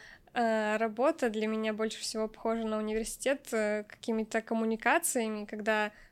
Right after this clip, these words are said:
вот я вспоминаю, как в университете, в университете нужно что-то сделать всем вместе, э, или в каких-то небольших группах, что здесь примерно то же самое. Очень важно вот это всё взаимодействие.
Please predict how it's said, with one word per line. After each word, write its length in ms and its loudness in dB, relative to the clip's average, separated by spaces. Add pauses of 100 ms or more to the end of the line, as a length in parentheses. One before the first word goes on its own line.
вот 180 -6
я 60 -4
вспоминаю, 420 -2
как 100 -10 (100)
в 120 -8
университете, 720 -2 (120)
в 160 -4
университете 560 0
нужно 220 -2
что-то 300 -6
сделать 360 -4
всем 280 -2
вместе, 480 0 (520)
э, 920 0
или 200 0
в 100 -12
каких-то 360 -6
небольших 460 -2
группах, 440 -2
что 260 -4
здесь 260 -2
примерно 400 -2
то 120 -4
же 100 -4
самое. 380 -2
Очень 340 -8
важно 300 -4
вот 160 -10
это 100 -20
всё 140 -6
взаимодействие. 760 -4